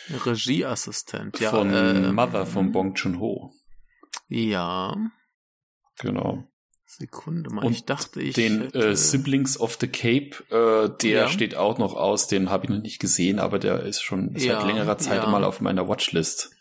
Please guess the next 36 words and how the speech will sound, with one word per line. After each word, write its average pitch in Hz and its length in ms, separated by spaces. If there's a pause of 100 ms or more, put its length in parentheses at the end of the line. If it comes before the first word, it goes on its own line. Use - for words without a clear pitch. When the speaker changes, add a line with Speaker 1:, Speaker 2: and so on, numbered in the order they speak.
(300)
Speaker 1:
Ja, 120 380
den, 139 240
äh, 151 60
habe 139 280
ich - 140
mir 139 100
auch 151 140
schon 123 160
vorgenommen. 117 480 (280)
Speaker 2:
Mhm. 110 140
Speaker 1:
Genau, 147 320
nee, 127 120
ich 143 180
habe 143 180
ihn 147 100
jetzt 139 280
mit, 135 220
äh, 131 160
jemand 117 380
anderem 104 320
tatsächlich, - 600
äh, 110 160
verwechselt. - 640
Speaker 2:
Oh, 110 140
okay. 101 260 (720)
Speaker 1:
<laughs> - 1200
Egal, 131 520
äh, - 20
aber 135 400
ja, 131 260
äh, 151 80
Bong 165 260
Joon-ho, 180 600
äh, 156 300 (1500)
Regieassistent, 143 1300
äh, 123 440